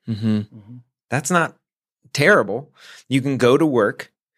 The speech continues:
Speaker 3: You can offer yourself as authentically as you can. Often we're, Brian and I, we worship lead in other, in a bunch of different churches.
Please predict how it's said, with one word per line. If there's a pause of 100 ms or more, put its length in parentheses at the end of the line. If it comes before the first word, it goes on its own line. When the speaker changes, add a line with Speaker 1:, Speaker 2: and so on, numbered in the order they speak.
(160)
Speaker 3:
You
can
offer
yourself
as
authentically
as
you
can.
Often
we're, (260)
Brian
and
I,
we
worship
lead
in
other, (120)
in
a
bunch
of
different
churches.